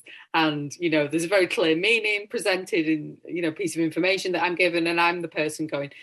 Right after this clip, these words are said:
"Yes, but, you know, I have a question about this <laughs> really clear, useful piece of information." <laughs> Um, because I can find a way to kind of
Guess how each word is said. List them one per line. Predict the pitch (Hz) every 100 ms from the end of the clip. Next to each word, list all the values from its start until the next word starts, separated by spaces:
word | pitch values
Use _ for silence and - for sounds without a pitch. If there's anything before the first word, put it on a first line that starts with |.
| - _
"Yes, | 240 233 -
but, | 202 - _ -
you | 202
know, | 180 170
I | 190
have | 254 277
a |
question | - 254 - 269 196
about | 175 180 - _ - -
this | 202 208 226 - -
<laughs> | - 165
really | 220 214 240
clear, | - 220 190
useful | 180 196 - 196 160
piece | 240 226 165
of |
information." | 175 190 220 190 - 202 - - -
<laughs> | - _ - - - 554 - - -
Um, | 196 196 185 175
because | 202 -
I | 427
can | - 220
find | - 202 190
a |
way | 185 214 226
to | 220 196
kind | 180 165
of | 165